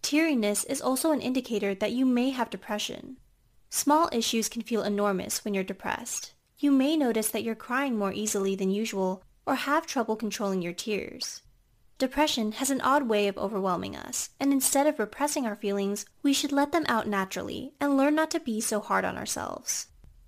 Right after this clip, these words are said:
Do you think you might be struggling with depression? We want you to know that you're not alone, and we're here to help you. Please share your thoughts with us below.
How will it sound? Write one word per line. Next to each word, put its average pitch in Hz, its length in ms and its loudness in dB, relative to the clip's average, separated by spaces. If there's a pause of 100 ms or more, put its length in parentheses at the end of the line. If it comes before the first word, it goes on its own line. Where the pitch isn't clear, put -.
(840)
Do 277 100 2
you 262 180 6
think 330 240 0
you 320 80 2
might 233 240 2
be 233 80 0
struggling 208 440 0
with 196 160 -4
depression? 269 600 -4 (540)
We 285 100 4
want 277 240 4
you 320 140 0
to 349 80 2
know 226 240 2
that 226 200 -2
you're 247 100 2
not 214 200 2
alone, 208 520 -2 (100)
and 269 120 0
we're 262 80 2
here 262 260 0
to 247 60 0
help 190 300 -4
you. - 320 -10 (480)
Please 277 300 2
share 339 160 0
your 339 120 0
thoughts 220 360 -2
with 226 120 -4
us 202 160 0
below. 208 540 -6